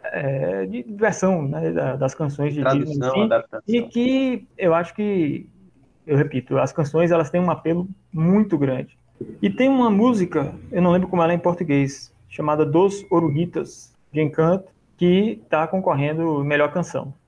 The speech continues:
Speaker 1: né? É uma outra categoria que Disney aparece com muita frequência, e exatamente por isso que a gente falou da, da, da qualidade das músicas, né? E ele aparece também. Faz trilhas sonoras realmente inesquecíveis, clássicas.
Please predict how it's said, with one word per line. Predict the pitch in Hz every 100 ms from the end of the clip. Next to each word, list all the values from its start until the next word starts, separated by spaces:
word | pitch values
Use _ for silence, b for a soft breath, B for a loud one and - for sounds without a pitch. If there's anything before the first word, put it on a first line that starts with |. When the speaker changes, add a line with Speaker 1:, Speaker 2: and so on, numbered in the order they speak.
| _ -
Speaker 1:
né? | 139 139 -
É | -
uma | 139 151
outra | 139 139
categoria | 143 143 143 131 143 147
que | 147
Disney | 143 143 151
aparece | 147 151 139 143 -
com | 139
muita | 139 143
frequência, | 156 143 - 95 -
e | 139 135 147 - - _ -
exatamente | 175 165 160 156
por | 160
isso | 143
que | 160
a |
gente | 151
falou | 147 131 143 139
da, | 131 139 - _ _
da, | 135 127
da | 123
qualidade | 127 127 127 123
das | 127
músicas, | 120 120 123 -
né? | 127 135 143
E | 127
ele | 127
aparece | 127 131 123 123
também. | - 139 - _ _ -
Faz | 139 143
trilhas | 147 151 143
sonoras | 131 139 143
realmente | 139 147 135 139
inesquecíveis, | 160 156 151 165 175 139 143 139
clássicas. | 139 127 143 - 143 123 127